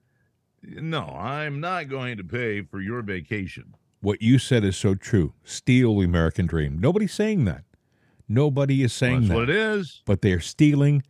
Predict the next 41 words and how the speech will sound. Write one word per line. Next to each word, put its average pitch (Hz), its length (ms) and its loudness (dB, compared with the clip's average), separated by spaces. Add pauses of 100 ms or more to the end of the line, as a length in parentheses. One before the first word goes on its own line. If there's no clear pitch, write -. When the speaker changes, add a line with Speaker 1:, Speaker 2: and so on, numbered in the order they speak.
(180)
Speaker 2:
the 110 100 4
American 107 520 2
dream. 85 320 0 (540)
And 117 300 4 (280)
I 151 120 -2
found 175 280 0
it 123 80 6
interesting. 127 500 2
He 180 180 -2
said, 143 340 0 (360)
"We 233 140 -2
know 269 160 -2
where 147 180 4
they 95 200 4
are. 113 260 0
The 170 100 0
police 233 380 -2
know 131 140 4
where 104 100 4
they 90 140 4
are." 85 160 0
And 151 180 0
they 214 80 4
do. 196 380 4 (400)
Because 139 300 4
if 147 100 4
they 202 160 2
ship 196 240 2
Speaker 1:
Mm-hmm. 165 60 -2
Speaker 2:
a 139 40 2
bunch 147 380 0
of 120 160 2
strangers 135 680 0 (600)
in 147 160 0 (100)
en 202 360 2
masse, 98 560 -2
in 185 340 0
bulk, 120 460 0
to 123 120 -2
your 127 300 2
community, 135 760 0